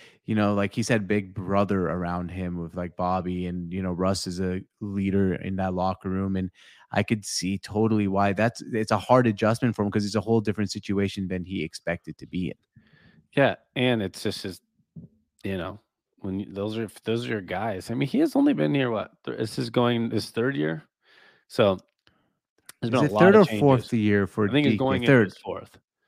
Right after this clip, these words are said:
Speaker 1: Going into his fourth, yeah, okay,
Speaker 2: Yeah, but
Speaker 1: that's what
Speaker 2: there's been a lot of changes, and there's a lot of people that, you know, if you're close to people and they're all gone, it's weird. And he talked about how he now needs to be, like,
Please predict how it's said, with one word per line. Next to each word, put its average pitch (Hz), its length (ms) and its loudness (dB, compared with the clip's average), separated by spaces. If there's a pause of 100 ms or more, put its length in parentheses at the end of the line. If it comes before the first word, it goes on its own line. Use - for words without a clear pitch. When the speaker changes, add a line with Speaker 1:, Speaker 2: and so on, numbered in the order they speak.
(420)
Speaker 1:
Going 147 220 8
into 131 180 0
his 110 80 0
fourth, 90 220 0
yeah, 87 220 0
okay, 104 120 2
Speaker 2:
Yeah, 101 80 4
but 104 140 0
Speaker 1:
that's 95 160 -4
what 87 100 -8
Speaker 2:
there's 127 100 -4
been 165 120 0
a 151 80 2
lot 120 200 4
of 117 60 -4
changes, 123 640 -4 (160)
and 92 300 -6
there's 95 280 -8
a - 400 -16
lot 107 200 2
of 107 80 -4
people 110 220 0
that, 101 200 2 (220)
you 113 100 -4
know, 98 80 -6
if 98 140 -10
you're 123 80 -10
close 120 240 4
to - 60 -18
people 113 260 -2
and 98 80 -4
they're 95 80 0
all 101 120 0
gone, 98 300 -4
it's 117 180 -10
weird. 120 300 2
And 90 180 -8 (680)
he 139 100 -2
talked 147 260 4
about 156 140 4
how 139 140 4
he 131 160 0
now 123 180 2
needs 123 280 -2
to 117 80 2
be, 113 200 2
like, 104 240 0